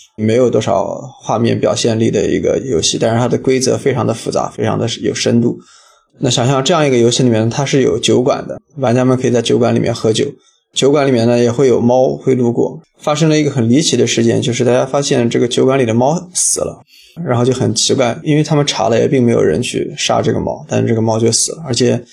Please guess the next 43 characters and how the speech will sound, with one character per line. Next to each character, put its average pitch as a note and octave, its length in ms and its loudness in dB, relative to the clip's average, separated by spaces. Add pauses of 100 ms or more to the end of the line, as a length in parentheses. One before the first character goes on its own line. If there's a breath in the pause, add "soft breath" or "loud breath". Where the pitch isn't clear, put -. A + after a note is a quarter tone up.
(160 loud breath)
最 C#3+ 200 2
离 B2 120 4
奇 B2 200 0
的 A#2+ 100 2
是 A#2 140 -2
他， A#2+ 400 -4
他 C3+ 100 -2
们 C3 140 2
看 C#3+ 180 -2
了 B2 80 2
这 C3 80 0
个 B2+ 80 2
猫 B2+ 240 2
是 B2+ 500 0
死 - 320 0
于 A#2 120 2
酒 A2 180 -2
精 A#2 160 2
中 B2 180 0
毒， - 240 -8 (400)
但 D3+ 160 -2
是 A#2+ 480 0 (300)
这 C#3+ 140 -2
个 B2+ 100 2
游 A#2+ 180 4
戏 C3 140 0
里 B2+ 160 2
猫 C#3 300 2
是 D#3+ 120 -2
没 A2 200 2
有 C#3 100 2
这 A#2+ 100 0
个 A#2 120 2
饮 A2 200 0
水 B2 220 0
的 - 100 0
这 - 120 -2
样 G2 120 0
一 F#2+ 80 0
个 A2 160 0
设 C#3+ 220 0
定 B2+ 180 -4
的 - 80 -18